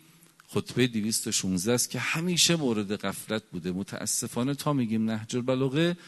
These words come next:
عالم و عامی می‌گن خطبهٔ متقین. خطبه خیلی بلندی است خطبهٔ متقین، ولی کی گفته این اوج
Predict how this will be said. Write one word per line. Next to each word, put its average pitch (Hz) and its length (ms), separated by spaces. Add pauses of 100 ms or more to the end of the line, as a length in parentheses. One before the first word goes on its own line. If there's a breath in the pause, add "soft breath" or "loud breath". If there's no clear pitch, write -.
(320 loud breath)
عالم 147 420
و 185 40
عامی 131 340
می‌گن 131 260
خطبهٔ 107 400
متقین. 90 640 (840)
خطبه 160 260
خیلی 196 280
بلندی 127 460
است 101 120
خطبهٔ 104 280
متقین، 95 560
ولی 156 180
کی - 180
گفته 196 300
این 113 180
اوج 98 440